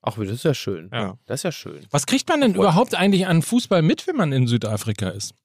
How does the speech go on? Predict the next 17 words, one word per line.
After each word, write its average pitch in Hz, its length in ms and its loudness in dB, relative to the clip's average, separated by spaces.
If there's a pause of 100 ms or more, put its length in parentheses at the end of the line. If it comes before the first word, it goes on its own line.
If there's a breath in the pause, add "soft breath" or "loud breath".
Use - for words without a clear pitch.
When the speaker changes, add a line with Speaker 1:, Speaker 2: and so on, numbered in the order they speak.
(1700 loud breath)
Speaker 1:
Naja, 95 360 -2
das 113 260 -2
wird 139 180 2
sich, 175 220 2
das 120 180 2
wird 170 160 2
sich 135 180 -2
alles 156 280 2
noch, 151 240 0
äh, 127 640 4
zusammenruckeln, 135 1500 2
wenn 135 160 2
wir 139 80 4
erstmal 135 300 2
so 120 140 0
richtig 135 340 -2
im, 127 260 -2